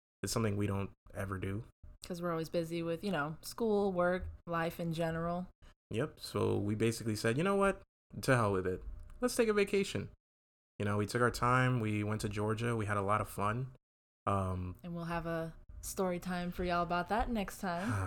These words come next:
Speaker 1: Oh, man. That place was full of stories. <laughs>
Speaker 2: It was fun, though.
Speaker 1: Yeah. Um, over the time, we've thought about a lot of topics we wanted to discuss with you guys. This one was probably one of the more interesting ones that Allie found out.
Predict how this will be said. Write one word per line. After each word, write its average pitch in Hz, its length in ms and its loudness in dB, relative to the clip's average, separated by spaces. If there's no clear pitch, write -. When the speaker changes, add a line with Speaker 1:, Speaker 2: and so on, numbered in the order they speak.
Speaker 1:
Oh, 87 60 -8
man. 90 360 -4
That 98 260 -2
place - 320 -6
was 95 140 -4
full 101 260 -4
of 92 80 -4
stories. 98 540 0
<laughs> - 280 -6
Speaker 2:
It 143 320 4
was 302 260 2
fun, 330 240 6
though. 165 300 6
Speaker 1:
Yeah. 117 340 6
Um, 117 320 6
over 151 200 8
the 135 80 6
time, 143 220 4
we've 123 260 0
thought 151 140 10
about 135 180 6
a 117 40 6
lot 107 220 2
of 104 80 0
topics 107 360 2
we 104 80 -4
wanted 104 180 0
to 104 60 -2
discuss 101 360 -4
with 110 120 -2
you 117 60 -4
guys. 131 340 -2
This - 240 0
one 123 100 0
was 110 120 -2
probably 104 260 0
one 101 100 -2
of 101 60 -2
the 101 60 -2
more 101 180 0
interesting 104 580 -6
ones 107 220 -6
that 101 280 -4
Allie 107 240 2
found 110 300 -2
out. 120 200 0